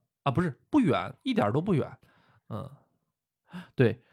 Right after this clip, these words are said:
他四十一万人口的话，好像，好像有七成都跟这个东西有关系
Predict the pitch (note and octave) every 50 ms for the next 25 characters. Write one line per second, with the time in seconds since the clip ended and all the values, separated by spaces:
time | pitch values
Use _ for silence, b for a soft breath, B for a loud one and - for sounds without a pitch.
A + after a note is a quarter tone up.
0 | _ _ - - A3+ A3 G#3+ G#3+ G#3 G#3 - - C4+ A3 F#3+ G3 G#3 G#3 G#3 G#3
1 | G#3 G3+ F#3 D#3 D#3 F3 - - D#3 A2+ A2 A#2 B2+ D3+ - D3 D3+ D#3+ C#3+ -
2 | D#3 D3+ F#3+ F#3+ D#3 A#2 - - - G#3 F#3+ - C#3 B2 A#2+ C3+ C3 C3 C#3+ C3+
3 | D3 B2+ B2 A#2 B2 B2 A#2+ A2 F#2 F2+ - - - G2+ G2 F#2 F#2+ G2